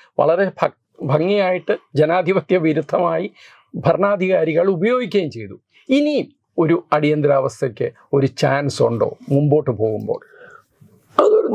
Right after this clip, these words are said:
Speaker 2: നല്ല ചോദ്യമാണ്. ഭരണഘടനയെ ഭരണഘടനാപരമായി തന്നെ ഉപയോഗിച്ചുകൊണ്ട് ഹിറ്റ്ലർ ചെയ്തതുപോലെ
Speaker 1: ആ.
Speaker 2: ഇന്ദിരാഗാന്ധിയുടെ അടിയന്തരാവസ്ഥ അവതരിപ്പിച്ചു കൊണ്ടുവന്നു.
Speaker 1: ആ.
Speaker 2: ഇനിയും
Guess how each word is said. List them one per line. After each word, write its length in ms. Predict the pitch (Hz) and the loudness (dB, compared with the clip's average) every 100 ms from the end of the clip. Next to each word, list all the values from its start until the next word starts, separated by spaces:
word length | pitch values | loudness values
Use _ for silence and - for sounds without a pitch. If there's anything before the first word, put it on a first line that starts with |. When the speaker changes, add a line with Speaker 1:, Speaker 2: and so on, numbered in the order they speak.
| - | 0
Speaker 2:
നല്ല 240 | 143 165 165 151 | 0 0 0 0
ചോദ്യമാണ്. 540 | 113 117 110 - - - - _ _ _ _ _ _ _ - - - - - - | -2 0 2 0 -4 -8 -10 _ _ _ _ _ _ _ -20 -20 -20 -20 -16 -2
ഭരണഘടനയെ 760 | 165 165 202 220 190 190 196 220 427 - | 0 2 2 0 2 2 4 2 2 0
ഭരണഘടനാപരമായി 960 | - 180 196 208 202 196 185 185 185 185 165 | 0 2 2 2 0 2 0 0 0 0 0
തന്നെ 200 | 160 180 160 | 0 0 0
ഉപയോഗിച്ചുകൊണ്ട് 600 | 165 165 151 170 165 208 277 | 2 0 0 0 2 0 0
ഹിറ്റ്ലർ 320 | - 139 214 190 | -2 0 2 2
ചെയ്തതുപോലെ 640 | 160 156 151 143 139 160 - _ _ | 0 0 0 2 2 2 -2 _ _
Speaker 1:
ആ. 60 | - 107 - | -20 -16 -6
Speaker 2:
ഇന്ദിരാഗാന്ധിയുടെ 640 | 165 185 190 196 185 180 160 | 0 2 2 2 2 2 2
അടിയന്തരാവസ്ഥ 540 | 170 165 165 170 156 120 | 0 2 0 0 -2 -2
അവതരിപ്പിച്ചു 460 | 131 160 208 - 302 - | -2 -4 -6 -8 -8 -2
കൊണ്ടുവന്നു. 400 | 143 139 127 127 - - | 0 2 2 0 -4 -12
Speaker 1:
ആ. 160 | 123 104 101 _ 160 | -14 -14 -16 _ -2
Speaker 2:
ഇനിയും 320 | 190 226 254 | 0 2 0